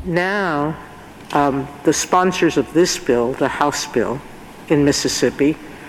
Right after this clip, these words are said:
said, "We're doing it 'cause we have new justices." The newest ban that Mississippi has put in place, the six-week ban, the Senate sponsor said,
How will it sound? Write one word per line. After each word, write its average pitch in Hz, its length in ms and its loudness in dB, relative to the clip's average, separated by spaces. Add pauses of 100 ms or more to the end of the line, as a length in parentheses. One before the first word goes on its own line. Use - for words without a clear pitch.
(300)
said, 185 340 4
"We're 185 100 8
doing 208 360 4
it 196 180 2
'cause - 180 -2
we 156 120 2
have 156 280 0 (400)
new 160 200 6
justices." - 640 -2 (1400)
The 170 120 8
newest 202 480 6
ban 147 380 2
that 147 220 0
Mississippi 151 560 0
has 139 200 0
put - 240 0
in 139 140 0
place, 135 400 0
the - 100 -2
six-week - 720 0
ban, 117 360 -2 (920)
the 170 80 6
Senate 233 440 2
sponsor 135 500 0
said, 120 480 0